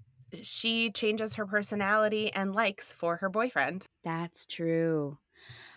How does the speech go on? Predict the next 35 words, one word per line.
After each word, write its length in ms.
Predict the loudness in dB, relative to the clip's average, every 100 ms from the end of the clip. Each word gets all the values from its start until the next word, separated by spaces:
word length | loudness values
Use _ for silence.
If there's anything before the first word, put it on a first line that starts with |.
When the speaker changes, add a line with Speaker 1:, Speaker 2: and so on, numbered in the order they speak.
| 2
Speaker 2:
Um, 360 | 6 6 6 6
we 100 | 6
have 180 | 4 6
a 40 |
little 180 | 4 4
bit 120 | 4
of 80 | 4
a 60 | 0
flip 380 | 0 2 2 2
where 360 | 2 4 4 0 -2
they're 180 | 2 4
not 240 | 4 4
dating 380 | 4 6 6 4
right 220 | 2 0
now, 260 | -2 -2 0
but 160 | 0
that's 280 | 0 -2 -2
Luke 140 | -4 -2
McFarlane. 560 | -4 -2 -2 -2 -6 -10 _ _ _ _
Speaker 1:
Mm-hmm. 500 | -8 -4 -4 -6 -8 -14 _ _ _ -20 -20 -20 -20 _
Dad 220 | 6 6
is 120 | 6 2
dead, 260 | 0 0
so 100 | -2
life 200 | -2 -2
is 100 | -6
hard. 220 | -8 -10 -12 _ _
Speaker 2:
Great. 460 | 0 0 0 -6 -14 _ _ -20 -16 -16 -16 0
Um, 300 | 8 10 8 4 _ -6 6
a 100 | 8
restaurant 460 | 10 8 6 4
where 100 | 6
everyone 440 | 6 8 6 6 6
gets 240 | 4 4
engaged. 560 | 0 2 0 0 -6